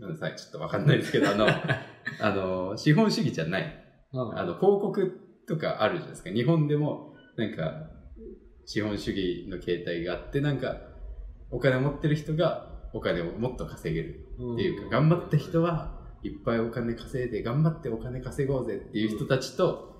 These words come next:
Speaker 2: うん。
Speaker 1: なんか一定の収入で、
Speaker 2: うん。
Speaker 1: なんていうか、競争がない社会。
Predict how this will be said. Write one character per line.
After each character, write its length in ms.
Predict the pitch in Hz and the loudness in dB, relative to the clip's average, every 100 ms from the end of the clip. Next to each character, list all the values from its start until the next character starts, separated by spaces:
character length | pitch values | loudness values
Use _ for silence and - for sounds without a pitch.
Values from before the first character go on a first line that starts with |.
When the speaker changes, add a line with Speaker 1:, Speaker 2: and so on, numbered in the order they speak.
| - - - | -20 -20 -6
Speaker 2:
う 20 | |
ん。 40 | 131 | -2
Speaker 1:
な 60 | |
ん 40 | 117 | -2
か 140 | 80 | -2
一 120 | - - - | -6 -10 2
定 240 | 117 110 | 4 6
の 280 | 139 160 - | 6 2 0
収 260 | - 95 92 | -8 -4 -2
入 220 | 90 90 | -2 -4
で、 380 | 90 127 - - 120 | -2 -4 -6 -16 -18
Speaker 2:
う 40 | |
ん。 80 | 104 - - | -18 -16 -8
Speaker 1:
な 100 | 101 | -6
ん 40 | |
て 60 | 87 | -4
い 20 | |
う 40 | |
か、 60 | 82 | -2
競 200 | 107 190 | 6 6
争 220 | 196 202 | 6 4
が 120 | 165 143 | 2 2
な 120 | 123 | 0
い 80 | - | -2
社 140 | 87 | -6
会。 200 | 67 62 | -6 -10